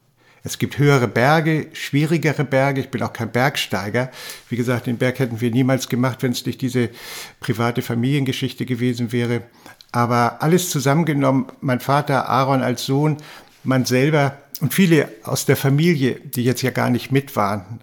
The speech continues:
haben im Kopf ja auch unsere Reise begleitet. Und das,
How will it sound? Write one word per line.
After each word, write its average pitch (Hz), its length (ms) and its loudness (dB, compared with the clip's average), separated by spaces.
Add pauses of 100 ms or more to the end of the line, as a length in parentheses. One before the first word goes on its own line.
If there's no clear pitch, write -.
(100)
haben 120 200 -2
im 117 120 -2
Kopf - 320 -4
ja 117 140 0
auch 131 140 0
unsere 107 340 -4
Reise 101 300 -4
begleitet. 92 680 -10 (520)
Und 110 160 -2
das, - 380 -2